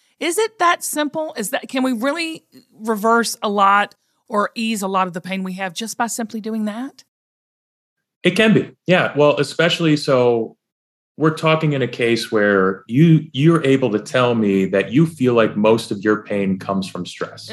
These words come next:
Speaker 1: I, I, I, hundred percent.
Speaker 2: So anytime somebody tells me that, that is exactly where we start, because that's where I know we can make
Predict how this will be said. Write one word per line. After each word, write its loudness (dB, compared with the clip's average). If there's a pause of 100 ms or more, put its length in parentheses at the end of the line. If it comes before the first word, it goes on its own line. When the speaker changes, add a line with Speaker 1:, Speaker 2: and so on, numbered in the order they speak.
Speaker 1:
I, -4 (120)
I, -4 (180)
I, -16
hundred -4
percent. -14 (800)
Speaker 2:
So 2
anytime 2
somebody 2
tells -2
me 4
that, 0
that 2
is 0
exactly -2
where 0
we -2
start, -2
because -2
that's -2
where 2
I 2
know 2
we 0
can -4
make 0